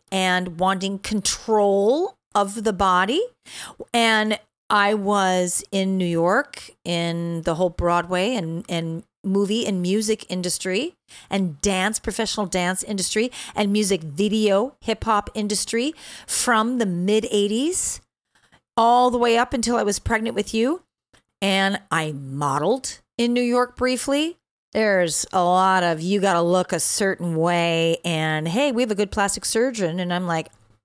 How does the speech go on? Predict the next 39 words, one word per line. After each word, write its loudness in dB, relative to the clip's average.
"What? 2
But -2
you 4
wanna 2
work." 2
And -2
so 2
when 0
you 2
wanna 2
work, 0
you're 4
actually -2
gonna 0
consider 0
what -4
they're -2
telling -4
you. -10
And -6
so 2
in 0
the 2
modeling 2
industry, 0
I 0
mean, 0
it 2
is 0
a -2
sick -4
industry. -6
There's 0
nothing 0
positive -2
in -2
the -2
modeling -2
industry. -8